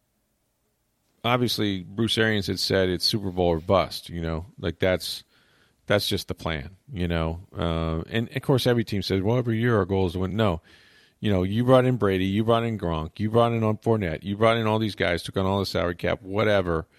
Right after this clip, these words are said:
And he doesn't back away from it. He's, he's like, "Look, if we, you know, if we don't win our la-, the last game, we don't, if we're not champions, we don't put rings on our fingers, I'm unhappy about it." And I believe him. So, uh, Brady has never gone this route. He's, he's been a wild card, but it's always been at home. He's never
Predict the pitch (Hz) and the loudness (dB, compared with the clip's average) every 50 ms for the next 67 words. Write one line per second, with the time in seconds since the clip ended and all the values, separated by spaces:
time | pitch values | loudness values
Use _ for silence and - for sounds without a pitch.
0 | _ _ _ _ _ _ _ _ _ _ _ - - 95 101 101 101 104 - - | _ _ _ _ _ _ _ _ _ _ _ -4 0 0 2 2 0 -2 -4 -6
1 | 110 117 127 131 156 156 156 160 143 - 139 135 135 - 123 117 117 127 156 - | -4 0 2 2 2 2 0 -2 -2 0 0 0 0 0 0 2 2 2 2 0
2 | 143 101 76 71 60 - 92 95 90 - - - 104 95 92 95 98 95 95 - | -2 -2 -2 -4 -6 -4 -6 -6 -6 -8 -8 -6 -4 -4 -2 0 0 0 0 0
3 | 110 123 - - 92 87 101 107 113 117 - - 90 90 92 92 - 113 117 120 | -2 -2 -2 -2 -6 -4 -4 -6 -6 -8 -8 -8 -6 -4 -4 -4 -2 -2 -2 -2
4 | 120 117 113 110 104 104 104 - - 101 104 98 98 98 98 98 - - 113 113 | 0 0 0 0 0 0 0 -2 -2 -2 0 0 2 0 0 -2 -2 -4 -4 -2
5 | 110 110 110 113 113 - - - 92 - 110 113 113 113 101 - - - 107 120 | -2 -2 -2 -2 -4 -4 -6 -6 -6 -4 -2 -2 -2 -2 -4 -4 -4 -2 -2 -2
6 | 135 - - - 95 107 113 113 113 117 - 95 110 135 151 135 113 90 - - | -2 -2 -4 -4 -2 -4 -4 -2 -2 -2 0 0 0 0 0 0 -2 -4 -4 -4
7 | 95 92 95 101 104 101 101 104 113 113 113 113 127 147 170 165 - - - 78 | -4 -2 -2 -2 -2 -2 -2 -2 -2 -2 -2 -2 -2 -2 -4 -4 -4 -6 -8 -6
8 | 82 - - - - - _ _ _ _ _ - _ _ _ _ _ - - 98 | -8 -10 -12 -14 -16 -20 _ _ _ _ _ -20 _ _ _ _ _ -4 -2 0
9 | 104 113 110 104 101 101 113 113 101 - 76 69 - 113 - _ - - - 101 | 0 0 2 2 2 2 4 2 2 0 -4 -8 -10 -16 -20 _ -10 -4 0 2
10 | 95 92 92 90 87 87 - _ - - - - - - _ _ _ _ - 90 | 4 4 4 2 0 -2 -4 _ -16 -20 -20 -20 -20 -20 _ _ _ _ -4 -2
11 | 90 87 85 82 82 82 85 - _ _ _ _ - 113 107 107 117 123 123 117 | 0 0 2 2 2 0 -2 -4 _ _ _ _ -2 2 2 4 4 4 2 2
12 | 107 127 127 120 120 110 120 117 113 120 123 123 117 - 127 120 117 117 110 113 | 2 2 2 2 2 2 2 2 2 2 2 0 0 2 4 4 4 4 2 0
13 | 107 95 - - 98 92 87 104 107 104 101 104 104 107 107 - - 117 107 110 | -2 -4 -4 -4 -6 -4 0 0 2 2 4 4 4 4 2 0 0 2 2 2
14 | 107 104 95 85 - - 95 95 95 90 98 101 98 92 82 87 - 110 110 110 | 2 0 -2 -2 0 2 2 2 2 0 0 -2 -2 -2 -4 -2 0 0 0 0
15 | 113 113 107 98 85 82 - 98 95 92 92 90 90 | 0 -2 -2 -4 -4 -4 -4 -2 -2 0 0 -2 -2